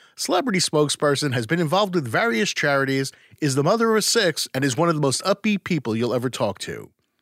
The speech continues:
And to prove just how upbeat she is, she actually pushed our original interview off by half an hour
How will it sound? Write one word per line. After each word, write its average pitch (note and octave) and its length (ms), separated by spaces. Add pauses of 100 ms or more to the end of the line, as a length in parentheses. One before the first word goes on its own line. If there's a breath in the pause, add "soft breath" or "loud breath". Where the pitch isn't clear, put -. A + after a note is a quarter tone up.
(320 soft breath)
And D3 140
to C#3 80
prove F#3+ 280
just D#3+ 280
how G3+ 140
upbeat G3+ 360
she G#3+ 220
is, G#2 320 (320 soft breath)
she D3+ 280
actually G#3+ 460
pushed F3 320
our D3 200
original F#3+ 360
interview E3+ 380
off C#3+ 280
by B2 120
half D#3+ 260
an A3+ 80
hour C3 340